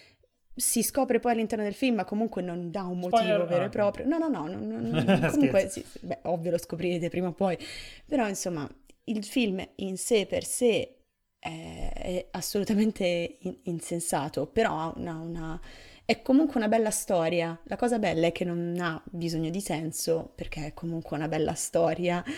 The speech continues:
Speaker 1: <laughs> assolutamente sì.
Speaker 2: Eh, mm, questa è una caratteristica molto spesso di questo tipo di prodotti, mi ripeto ancora, che, eh, capita che siano anarrativi, eh, dove la trama è proprio ridotta a zero e sono, mm, privilegiate altre cose.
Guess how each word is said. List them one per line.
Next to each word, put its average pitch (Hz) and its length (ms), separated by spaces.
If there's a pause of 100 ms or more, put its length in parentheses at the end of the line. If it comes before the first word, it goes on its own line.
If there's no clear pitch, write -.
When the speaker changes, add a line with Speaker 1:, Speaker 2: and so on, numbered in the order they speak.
(140)
Speaker 1:
<laughs> - 220
assolutamente 175 840
sì. - 240
Speaker 2:
Eh, 175 220
mm, 135 340
questa 156 240
è - 40
una 131 100
caratteristica 131 760
molto 123 240
spesso 135 360
di 123 420
questo 131 300
tipo 123 180
di 120 80
prodotti, 120 520
mi 113 140
ripeto 113 320
ancora, 143 560 (280)
che, 147 340 (380)
eh, 117 200
capita 127 360
che 117 100
siano 117 460
anarrativi, 120 880
eh, 117 220
dove 120 180
la 113 120
trama 131 320
è 117 80
proprio 143 240
ridotta 135 400
a 120 80
zero 139 480 (320)
e 127 560
sono, 127 600
mm, 131 200
privilegiate 123 760
altre 120 260
cose. 113 300